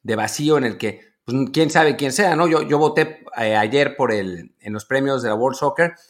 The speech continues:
y voté por Robert Lewandowski, y no creo que Robert Lewandowski sea el mejor jugador del mundo, pero, pues, fue el que tuvo el mejor año pasado,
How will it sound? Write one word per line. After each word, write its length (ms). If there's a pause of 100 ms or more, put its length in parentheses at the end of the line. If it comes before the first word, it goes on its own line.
(160)
y 120
voté 240
por 160
Robert 200
Lewandowski, 600
y 80
no 160
creo 140
que 80
Robert 180
Lewandowski 460
sea 160
el 40
mejor 220
jugador 220
del 100
mundo, 240
pero, 140
pues, 160
fue 140
el 40
que 80
tuvo 140
el 80
mejor 200
año 400
pasado, 480